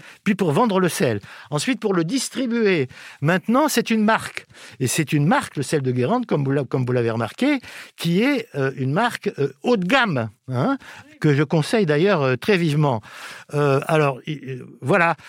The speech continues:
simplement pour dire que, euh, ici, on a un cas, hein, ici, on a un cas, euh, dans lequel,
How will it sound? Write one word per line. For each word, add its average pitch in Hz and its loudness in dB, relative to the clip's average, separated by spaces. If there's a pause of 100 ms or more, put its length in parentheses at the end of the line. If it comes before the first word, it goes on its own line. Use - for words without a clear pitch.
(120)
simplement 240 2
pour 165 0
dire 165 2
que, 139 4 (500)
euh, 127 0 (220)
ici, 185 2
on 156 2
a 131 2
un 135 2
cas, 302 2 (300)
hein, 247 0
ici, 123 -2
on 143 2
a 120 4
un 117 2
cas, 294 2 (440)
euh, 139 0
dans 180 2
lequel, 170 0